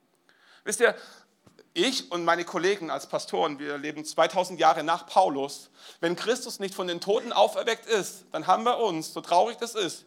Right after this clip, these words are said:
geirrt. Paulus hätte sich aber nicht geirrt, Paulus hätte gelogen.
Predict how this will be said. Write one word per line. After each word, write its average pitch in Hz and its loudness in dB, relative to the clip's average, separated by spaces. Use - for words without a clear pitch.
geirrt. 156 0
Paulus 220 4
hätte 208 -2
sich 214 -10
aber 190 -2
nicht 190 -10
geirrt, - 0
Paulus 175 0
hätte 156 -8
gelogen. 156 -6